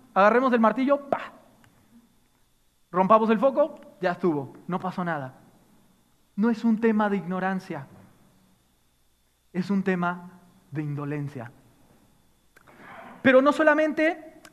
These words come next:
la justicia de Dios es imparcial, sino que la justicia de Dios es proporcional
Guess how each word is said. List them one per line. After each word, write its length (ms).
la 140
justicia 380
de 80
Dios 200
es 100
imparcial, 680
sino 320
que 100
la 120
justicia 520
de 120
Dios 380
es 180
proporcional 1000